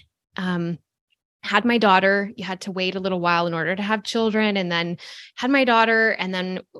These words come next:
still doing our professional career. She's coming with us. And then my left hip starts to have all the same symptomology. And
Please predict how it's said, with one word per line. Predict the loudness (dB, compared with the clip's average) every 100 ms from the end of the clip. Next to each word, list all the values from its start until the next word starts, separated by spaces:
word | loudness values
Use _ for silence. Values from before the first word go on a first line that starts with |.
| -20 _ _ _
still | -14 -2 2 4
doing | 4 2
our | 0
professional | -2 -2 -2 -2 -4
career. | -6 -4 -2 0
She's | -2 -4 -4
coming | -2 0 2
with | 2 0
us. | 2 4 2 -2 -10 -4
And | -2 0 0 -4 -8 -18 -20 -20 -20 _ -2
then | 2
my | 2
left | 2 4 2 2
hip | -2
starts | -2 -6 -6
to | -8
have | -6 -4 -4
all | 0 2 2
the | 0
same | 0 0 0 -4
symptomology. | -6 -6 -4 -4 -4 -4 -8 -10 -6
And | -2 0 0 -4